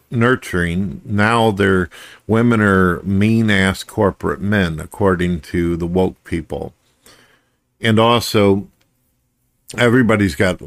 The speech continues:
fucking pink and green and purple type hair and all that shit. For whatever reason, everybody looks like goblins and shit. Have you noticed that? When you're playing the video game, everybody's fucking staring at you.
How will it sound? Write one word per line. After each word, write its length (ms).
fucking 420
pink 400
and 200
green 460
and 180
purple 420
type 340
hair 360
and 140
all 140
that 200
shit. 280
For 200
whatever 380
reason, 580
everybody 520
looks 280
like 220
goblins 640
and 180
shit. 240
Have 160
you 80
noticed 460
that? 320
When 160
you're 100
playing 320
the 80
video 320
game, 400
everybody's 520
fucking 380
staring 640
at 240
you. 340